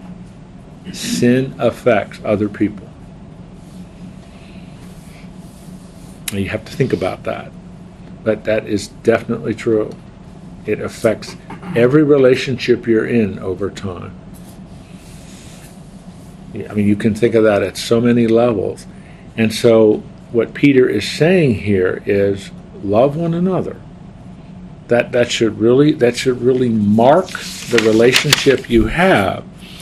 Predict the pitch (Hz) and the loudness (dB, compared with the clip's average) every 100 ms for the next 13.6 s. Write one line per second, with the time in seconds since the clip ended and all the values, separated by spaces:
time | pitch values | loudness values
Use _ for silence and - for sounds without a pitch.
0 | - - - 117 107 110 131 156 131 120 | -18 -18 -2 0 4 6 6 4 4 4
1 | 113 110 160 131 104 113 113 117 120 123 | 4 4 4 4 2 2 0 0 2 2
2 | 117 - 170 165 107 104 101 101 113 104 | 0 -2 -2 0 0 0 0 -4 -4 -6
3 | 120 107 117 120 120 123 - - 117 - | -6 -4 2 2 4 0 -2 0 0 0
4 | 117 - 113 104 104 107 104 - - 123 | -10 -4 -2 0 2 0 0 -4 0 2
5 | 92 - 107 92 95 87 - 98 90 95 | 0 -2 -6 -6 -8 -10 -8 -8 -8 -10
6 | - 131 92 - - - - - - - | -6 -4 -4 -10 -20 -20 -20 -20 -20 -20
7 | - - - - - - - - 110 - | -20 -18 -20 -20 -16 -12 -12 -12 -10 -10
8 | - - - - - - 113 131 143 156 | -10 -20 -20 -14 -6 0 4 4 4 0
9 | 123 123 127 135 135 123 120 117 - 110 | -2 0 0 0 -2 0 0 0 -2 0
10 | 117 113 113 104 101 - 110 131 117 - | 2 0 -2 -2 -2 -2 0 0 0 -4
11 | - - - - - - - - - 107 | -10 -20 -20 -20 -20 -20 -20 -20 -8 -2
12 | 107 110 - 117 104 117 120 127 120 117 | 0 0 4 4 4 0 0 0 -4 -4
13 | 123 143 110 92 - | 0 2 2 0 -4